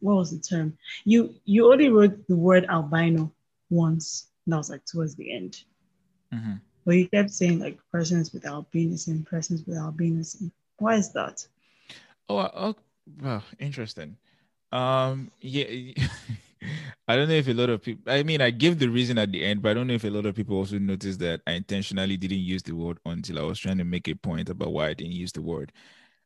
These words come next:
Speaker 2: And I
Speaker 1: Mm.
Speaker 2: think that's, that's, it boils down to this whole identity thing and highlighting. So it does two things.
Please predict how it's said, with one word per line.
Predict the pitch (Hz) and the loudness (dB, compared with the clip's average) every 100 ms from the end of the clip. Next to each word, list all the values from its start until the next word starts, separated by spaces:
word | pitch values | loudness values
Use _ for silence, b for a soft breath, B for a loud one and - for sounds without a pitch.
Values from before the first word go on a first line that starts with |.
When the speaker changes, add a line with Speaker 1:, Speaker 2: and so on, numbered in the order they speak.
| _ | _
Speaker 2:
And | 151 | -4
I | 160 | 0
Speaker 1:
Mm. | |
Speaker 2:
think | 156 127 | 0 -2
that's, | - 165 131 - | -4 -6 -8 -8
that's, | 147 151 - _ _ _ _ _ - | -8 -8 -12 _ _ _ _ _ -2
it | 139 | 4
boils | 151 175 143 | 8 8 8
down | 127 123 | 6 4
to | - | 2
this | 101 107 - - | 2 2 2 4
whole | 104 98 95 90 107 - _ _ _ _ _ _ _ _ _ | 4 6 4 0 -6 -14 _ _ _ _ _ _ _ _ _
identity | 95 92 98 98 98 92 85 | -2 0 0 -2 -4 -8 -8
thing | 78 58 - - _ _ _ _ _ _ _ _ _ _ _ | -8 -10 -12 -16 _ _ _ _ _ _ _ _ _ _ _
and | 87 87 85 78 - - _ _ _ _ _ _ _ _ - | -4 -2 -2 -6 -10 -18 _ _ _ _ _ _ _ _ -4
highlighting. | 127 113 117 127 131 131 123 | 0 4 4 4 2 -2 0
So | 156 151 | 2 2
it | 151 | 2
does | 180 202 - | 0 -2 -2
two | - 110 | -4 -4
things. | - 80 55 87 - | -4 -8 -8 -12 -16